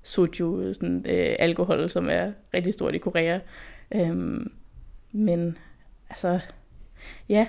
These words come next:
det er meget svært, sådan en. Jeg tror måske, mad er meget, altså, koreansk mad er bare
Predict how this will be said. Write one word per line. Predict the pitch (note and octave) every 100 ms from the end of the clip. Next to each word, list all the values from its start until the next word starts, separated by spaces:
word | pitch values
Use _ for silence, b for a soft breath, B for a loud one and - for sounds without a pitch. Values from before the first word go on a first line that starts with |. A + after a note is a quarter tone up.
| -
det | G#3+
er | G#3+ F#3+
meget | G3 B3+
svært, | B3+ A3+ -
sådan | A#3 A#3+ G#3+
en. | G#3+ G#3+ B B -
Jeg | F#3+
tror | - C4
måske, | C4 A3
mad | F#3+ E3 D#3+ E3+ - - -
er |
meget, | F3 D#3+ C#3
altså, | - F3+
koreansk | - F#3+ G3 G3+ -
mad | F3+ F3
er | F3 E3
bare | A#2+ A2 C#3